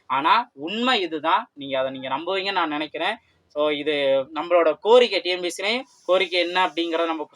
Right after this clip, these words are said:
சொல்லியிருக்கோம். அதுவும், அ, டி என் பி எஸ் சி தேர்வாணையத்துக்கு கொண்டு சேரும், ப-, சேர்க்கணும் அப்படின்னு நான் நினைக்கிறேன். So, என்னால, நான் இவ்வளவு தூரம் என்னால இந்த இடத்துல யோசிக்க முடிஞ்சது. அது ஒருவேளை நான் தவறான புரிதலா கூட இந்த இடத்துல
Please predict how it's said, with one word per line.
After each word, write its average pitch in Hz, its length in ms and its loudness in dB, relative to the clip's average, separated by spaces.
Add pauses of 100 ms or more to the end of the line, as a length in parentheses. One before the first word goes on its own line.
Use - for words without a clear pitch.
(100)
சொல்லியிருக்கோம். 156 440 -2 (260)
அதுவும், 180 460 -2 (360)
அ, 123 280 -6
டி 147 80 -6
என் 160 120 -2
பி 151 40 -6
எஸ் - 160 -10
சி 147 100 -6
தேர்வாணையத்துக்கு 151 680 -4 (240)
கொண்டு 143 200 -10
சேரும், 160 420 0
ப-, 143 280 -2
சேர்க்கணும் 170 360 -2
அப்படின்னு 147 220 -8
நான் 135 180 -6
நினைக்கிறேன். 135 500 -6 (300)
So, 202 280 -2 (160)
என்னால, 220 520 4
நான் 175 240 0
இவ்வளவு 208 280 2
தூரம் 240 160 0
என்னால 202 400 2
இந்த 180 160 0
இடத்துல 190 220 0
யோசிக்க 180 380 0
முடிஞ்சது. 160 560 -2 (200)
அது 131 200 -4
ஒருவேளை 160 320 2
நான் 156 200 0
தவறான 170 540 2
புரிதலா 175 340 0
கூட 165 200 -2
இந்த 156 160 -4
இடத்துல 151 340 -6